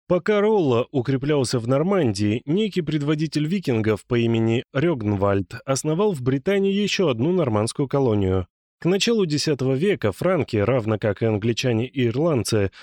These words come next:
научились управляться с норманнами. Относительная бедность Британии защищала её в девятом веке, но теперь викинги всё чаще думали о ней как о лёгкой добыче.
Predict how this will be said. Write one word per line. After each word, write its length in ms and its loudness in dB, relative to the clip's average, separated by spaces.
научились 560 0
управляться 540 -2
с 80 -6
норманнами. 600 0
Относительная 760 0
бедность 560 -2
Британии 580 0
защищала 560 0
её 220 0
в 60 -8
девятом 440 0
веке, 320 -2
но 140 2
теперь 340 -2
викинги 480 0
всё 220 -2
чаще 320 0
думали 340 0
о 140 2
ней 180 0
как 240 -2
о 60 2
лёгкой 400 0
добыче. 600 0